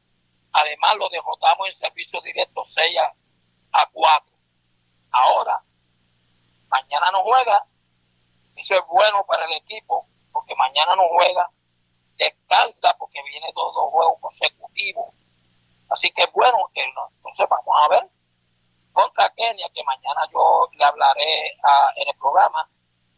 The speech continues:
Buscaré cuáles son las jugadoras peligrosas que tiene el equipo de Kenia. Mañana con más tiempo lo hablaremos. Y para terminar, mañana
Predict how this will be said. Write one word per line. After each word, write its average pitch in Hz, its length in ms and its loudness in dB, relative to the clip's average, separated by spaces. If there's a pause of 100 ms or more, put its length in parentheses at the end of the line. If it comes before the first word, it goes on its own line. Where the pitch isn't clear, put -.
Buscaré 139 500 0
cuáles 151 260 0
son - 180 2 (640)
las - 120 2
jugadoras 151 540 2 (100)
peligrosas 151 580 -4
que 139 140 -4
tiene 147 200 -10
el 147 60 -2
equipo - 320 -2
de - 80 -2
Kenia. - 340 -4 (440)
Mañana 135 320 0
con - 160 0
más 147 160 0
tiempo - 280 -2
lo 147 60 4
hablaremos. - 540 2 (580)
Y 196 120 -2
para 196 280 2
terminar, 196 580 -2 (360)
mañana 165 1000 0